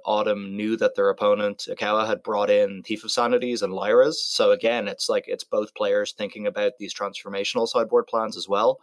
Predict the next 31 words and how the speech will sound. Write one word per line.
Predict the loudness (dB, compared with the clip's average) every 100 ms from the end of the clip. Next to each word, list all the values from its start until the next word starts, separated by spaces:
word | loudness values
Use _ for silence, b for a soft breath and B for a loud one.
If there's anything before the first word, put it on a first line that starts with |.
| B B B
So | -4 0
Autumn | 2 2 2
is | -2
thinking, | -6 -8 -8 -4
"Well, | -2
I | -2
can't | -2 -4
tap | -4 0
out | -2
for | 0
a | -4
Tempest | -4 -6 -6 -6
Djinn. | -8 -8
I |
need | -10 -10
to | -12
keep | -12 -4
up | -4
an | -2
Essence | -6 -6 -10 -6
Capture, | -6 -6 -8 -8
because | -8 -6
if | -6 -10
a |
Thief | -6 -6
of | -4
Sanity | -6 -4 -4 -6
or | -4
a | 0
Lyra | 2 2
res-, | 2